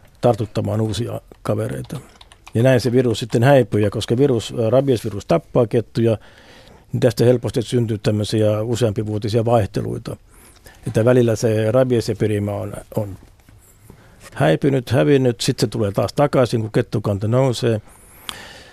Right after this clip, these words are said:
Mutta nythän Euroopassa hyvin laajalti on käytetty näitä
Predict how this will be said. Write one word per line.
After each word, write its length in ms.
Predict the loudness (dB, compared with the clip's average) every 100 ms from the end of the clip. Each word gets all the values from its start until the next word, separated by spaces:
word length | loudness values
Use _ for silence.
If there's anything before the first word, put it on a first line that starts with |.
| -4
Mutta 220 | 0 4
nythän 300 | 4 6 6
Euroopassa 540 | 6 6 4 2 0 2
hyvin 220 | 4 6
laajalti 380 | 6 4 2 -2
on 100 | 0
käytetty 400 | 0 -2 -4 0
näitä 440 | 0 0 -2 -2